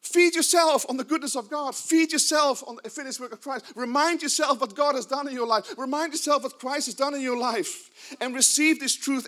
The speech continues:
into your life. And when it starts to be embedded into your life, and you start to walk in that power, it will transform you, and you will start to reign in life. Amen? Amen. So two things we have to have. It says here,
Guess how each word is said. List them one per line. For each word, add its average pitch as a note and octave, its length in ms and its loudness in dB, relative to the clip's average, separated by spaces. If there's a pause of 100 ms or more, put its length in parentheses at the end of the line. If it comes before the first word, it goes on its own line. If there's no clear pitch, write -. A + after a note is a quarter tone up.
into D4 340 0
your B3+ 320 4
life. A#3+ 560 -4
And A3 100 0
when B3+ 120 -2
it A#3+ 60 -2
starts C4 280 0
to A3+ 80 -8
be A#3+ 200 -4 (100)
embedded A#3+ 680 2
into C4+ 400 -4
your A#3+ 220 0
life, G#3 760 0 (540)
and A3 80 -4
you A3+ 80 -2
start B3 260 2
to B3+ 80 -2
walk C4 440 2 (100)
in B3 200 -6
that A#3 200 -4
power, A#3+ 560 -4 (180)
it A#3 120 -4
will G#3+ 120 0
transform A#3+ 760 -2
you, G3+ 240 -4 (180)
and F3+ 160 -2
you A#3 200 -4
will A3+ 80 -6
start E3 380 -8
to D#3+ 100 -10
reign D3 240 -10
in D3 80 -12
life. A#2 320 -12
Amen? E3 240 -8 (920)
Amen. A#2 200 -6
So D#3 100 -8
two D3 180 -10
things D#3 420 -8 (380)
we D3 120 -6
have C#3+ 100 -10
to - 80 -18
have. D3+ 220 -12 (2000)
It A2 100 -12
says D#3+ 240 -4
here, F#2 160 -8